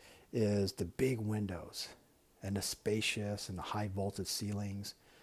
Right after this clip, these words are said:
That's one of the great things about having a modern looking home. If you look at, uh, let's say, Las Vegas, because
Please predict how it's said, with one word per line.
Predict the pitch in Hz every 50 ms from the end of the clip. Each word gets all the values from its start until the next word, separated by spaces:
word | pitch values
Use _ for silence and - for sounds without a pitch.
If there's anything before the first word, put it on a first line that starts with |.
| - -
That's | - 151 -
one | 233 185
of | 120
the | - -
great | 104 104 107 110
things | 107 - - 101 95 95 95 92 -
about | - 90 95 98 92 92 92 87 - - - - - - - _ -
having | - 120 107 104 104
a | 90
modern | 90 87 92 90 90 92 101 95 101 98 95 92 - - -
looking | - 92 95 95 - - 90 90
home. | 85 - 95 90 76 57 - - - _ - - - - - - - - - - - - - - _ _ _ _ _ _ _ _ _ _ _ _ _ _ _ _ -
If | - 120
you | 147 143 143
look | 165 202 220 214 -
at, | 147 131 120 113 110 113 - 127 120 - - - - - -
uh, | 120 117 113 110
let's | 110 120 156 151 -
say, | - - 135 127 123 123 127 - - -
Las | 113 101 104 101 95 -
Vegas, | - - 98 90 85 - 95 - - - - - - - - - _ _ -
because | - 131 - 127 117 - - -